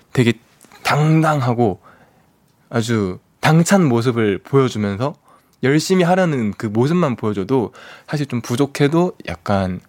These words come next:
"아, 열심히 하는 친구네, 기특하다." 이렇게 잘 알아봐 주실 겁니다. 진심이 통할 거라고 생각합니다. 또 그리고 공칠일육님께서 "숲디, 오늘 밤하늘 봤어요?"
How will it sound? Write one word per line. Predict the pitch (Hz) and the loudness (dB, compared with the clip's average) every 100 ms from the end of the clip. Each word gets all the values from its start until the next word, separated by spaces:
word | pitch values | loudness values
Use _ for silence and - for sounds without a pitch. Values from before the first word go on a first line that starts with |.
| _ - - - | _ -20 -20 -4
"아, | 107 107 98 | 0 0 0
열심히 | 95 104 - 135 | 0 0 0 2
하는 | 139 | 2
친구네, | 131 160 160 156 110 113 107 | 0 0 2 2 2 2 -2
기특하다." | - - - 127 110 | -6 -10 -4 0 0
이렇게 | 92 95 - | -2 -8 -14
잘 | - 95 | -8 -6
알아봐 | 85 95 107 101 | -4 -4 -2 -2
주실 | - 107 | -4 -4
겁니다. | - 92 90 113 - - | -4 -4 -4 -10 -14 -18
진심이 | - 143 147 165 | -2 2 4 2
통할 | 143 170 170 | 2 2 2
거라고 | 139 107 | 2 0
생각합니다. | 120 117 147 143 92 80 - _ - - - - - _ - | -2 -2 0 0 2 0 -4 _ -20 -20 -20 -20 -20 _ -12
또 | 107 | -8
그리고 | - 120 107 104 147 - _ _ - | -2 0 0 0 -2 -6 _ _ -4
공칠일육님께서 | 139 151 151 180 180 165 156 135 107 98 123 113 - _ _ | 0 2 2 4 4 4 2 2 0 0 -2 -2 -4 _ _
"숲디, | - - - 190 101 - - | -12 -8 0 2 2 -4 -2
오늘 | 120 117 | 0 2
밤하늘 | - 123 131 | 2 2 2
봤어요?" | 113 87 101 120 | 0 -2 0 0